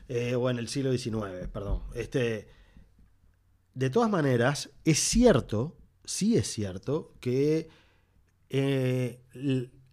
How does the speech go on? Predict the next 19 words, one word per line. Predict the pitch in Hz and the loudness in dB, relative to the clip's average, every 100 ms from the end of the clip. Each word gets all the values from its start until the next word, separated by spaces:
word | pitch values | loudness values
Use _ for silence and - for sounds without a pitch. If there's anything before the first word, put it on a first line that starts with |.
| _ _ _ _ - | _ _ _ _ -6
en | 127 | -2
el | 123 | 2
año | 147 185 175 151 143 135 127 123 120 | 4 4 6 4 4 2 2 2 2
dos | 113 120 | 0 -2
mil | 135 170 | 0 4
dos, | 147 127 | 6 6
con | - 110 113 | 4 -2 -2
la, | 113 113 104 104 | -2 -4 -6 -10
y | 117 | -12
con | - 123 | -6 -4
el | 120 | -2
ingreso | 113 120 139 185 - 127 120 - - | -2 0 2 2 4 2 2 -2 -14
de | 107 113 123 135 127 | -10 -6 -2 0 0
la | 113 | -4
pasta | 120 - | -6 -2
base | 120 143 - | -2 -2 -4
al | 104 | -6
Uruguay, | 104 104 104 98 110 - _ - - - - - - - _ _ - - _ _ - | -4 -4 -4 -4 -8 -14 _ -20 -20 -20 -20 -20 -20 -20 _ _ -20 -20 _ _ -14
eh, | 107 104 101 98 98 87 | -10 -8 -8 -10 -12 -16